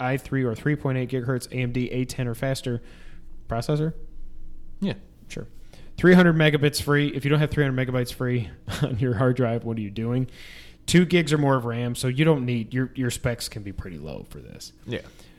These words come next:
Speaker 1: Sound card and U S B port. Pretty sure everybody's <laughs> got a sound card and a U S B port. And a min-, minimum of five megabits per second Ethernet connection. So I do have to say, you know,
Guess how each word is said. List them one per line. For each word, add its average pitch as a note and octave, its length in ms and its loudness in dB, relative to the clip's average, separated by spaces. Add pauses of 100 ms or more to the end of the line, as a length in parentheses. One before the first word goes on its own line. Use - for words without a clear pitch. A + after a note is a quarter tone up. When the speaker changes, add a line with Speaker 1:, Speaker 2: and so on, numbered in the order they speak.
(100)
Speaker 1:
Sound E3+ 300 6
card D#3 320 8
and C3 160 4
U C3 100 6
S B2 140 0
B A#2 160 -6
port. G#2 400 -8 (800)
Pretty B2 160 0
sure C#3 180 2
everybody's C3 560 6
<laughs> - 0 -
got A2 160 6
a B2+ 100 2
sound A2+ 300 -2
card A2 220 -4
and F#2+ 200 -8
a - 40 -12
U F2+ 100 -12
S E2 80 -12
B - 180 -16
port. - 280 -18 (520)
And C#3 160 6
a D3 60 8
min-, D#3 360 6
minimum E3 380 6
of B2+ 80 0
five C3+ 300 0
megabits A#2+ 460 -4
per A2+ 100 -6
second F#2+ 400 -8 (460)
Ethernet A2 440 -10
connection. - 380 -14 (320)
So G#3 140 4
I - 20 12
do C4+ 100 6
have C4 100 4
to D#3 100 0
say, B2+ 560 0
you C#3+ 120 0
know, G#2+ 240 -4